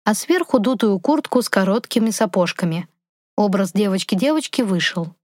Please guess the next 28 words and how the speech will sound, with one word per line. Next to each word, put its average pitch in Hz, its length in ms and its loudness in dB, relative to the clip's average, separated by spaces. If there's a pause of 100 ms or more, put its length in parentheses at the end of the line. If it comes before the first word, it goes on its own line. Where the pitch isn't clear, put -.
Ну 359 160 2
и 254 40 0
пусть. 170 420 -6 (240)
В 185 100 0
душе 269 360 2
я 233 100 2
все 269 240 0
еще 240 240 0
ребенок. 220 540 0 (240)
Пока 311 320 2
убирала, 190 640 0
все 240 220 0
сравнивала 214 680 0
моду 190 320 0
Турции 254 540 0
и 233 60 2
России. 180 560 -2 (420)
Это 190 260 2
небо 196 340 0
и 208 60 0
земля. 208 520 0 (540)
Там 330 240 2
одеться 240 460 0
так, 269 240 0
как 247 240 0
Тася, 214 600 0
не 202 120 0
получится. 254 840 -2